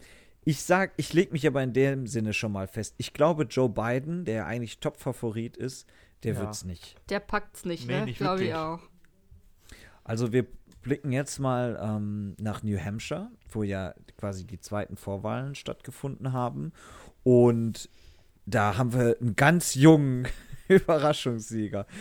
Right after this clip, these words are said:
Speaker 1: Also der ganz neuer Typ. Achtundsiebzig Jahre ist der, äh, Mann jung,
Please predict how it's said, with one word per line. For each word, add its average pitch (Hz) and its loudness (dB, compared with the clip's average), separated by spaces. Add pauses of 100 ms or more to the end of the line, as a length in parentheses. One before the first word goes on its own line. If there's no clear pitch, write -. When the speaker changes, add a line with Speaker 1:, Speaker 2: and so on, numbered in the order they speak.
(160)
Speaker 1:
Also 135 4
der 113 -2
ganz 170 -2
neuer 117 2
Typ. 120 0 (380)
Achtundsiebzig 170 -2
Jahre 151 6
ist 110 -4
der, 110 -2 (760)
äh, 107 -2 (580)
Mann 117 -4 (360)
jung, 139 4